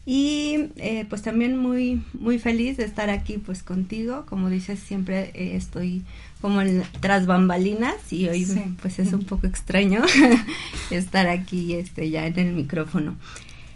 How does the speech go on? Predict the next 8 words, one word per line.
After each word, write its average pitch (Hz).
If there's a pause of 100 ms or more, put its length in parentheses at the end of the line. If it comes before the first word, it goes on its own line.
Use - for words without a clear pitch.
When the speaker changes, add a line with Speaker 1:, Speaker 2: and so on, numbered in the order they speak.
(400)
Speaker 1:
Pues 294
te 311
platico, 294
es, 311
eh, 311
Mujer 311
Holística 359
es 269